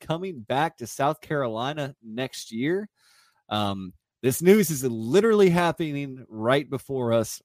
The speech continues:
right now. Um, Antoine Wells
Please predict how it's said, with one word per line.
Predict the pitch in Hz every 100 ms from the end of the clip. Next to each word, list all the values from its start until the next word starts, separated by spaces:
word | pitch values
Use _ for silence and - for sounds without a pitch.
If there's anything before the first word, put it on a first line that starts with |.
| _ 101
right | 95 117 147 135
now. | 123 120 117 117 - _ _ _ _
Um, | 107 104 98 98 - _ _ _ _ _ _ _ 127
Antoine | 143 - 151 151
Wells | 147 151 156 156 151 -